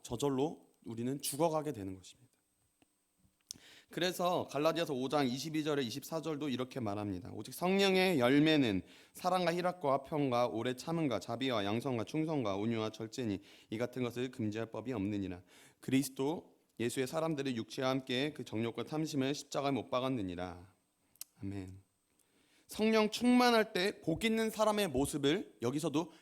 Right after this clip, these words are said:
열매라고 표현합니다. 복 있는 사람의 모습들은 곧 하나님의 성품이 나타난다라는 것입니다. 시냇가에 심은 나무가 철을 따라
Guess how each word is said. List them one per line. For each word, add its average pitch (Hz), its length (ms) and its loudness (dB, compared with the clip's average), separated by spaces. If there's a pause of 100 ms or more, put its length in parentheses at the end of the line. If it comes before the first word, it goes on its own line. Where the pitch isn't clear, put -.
(200)
열매라고 117 1200 2
표현합니다. 135 440 -4 (1500)
복 160 140 -2
있는 196 180 4
사람의 196 340 4
모습들은 160 840 0 (920)
곧 131 340 -4
하나님의 214 360 -2
성품이 214 720 -4
나타난다라는 107 960 -4
것입니다. - 420 -12 (880)
시냇가에 233 600 6
심은 226 240 2
나무가 185 300 4
철을 226 340 0
따라 196 360 6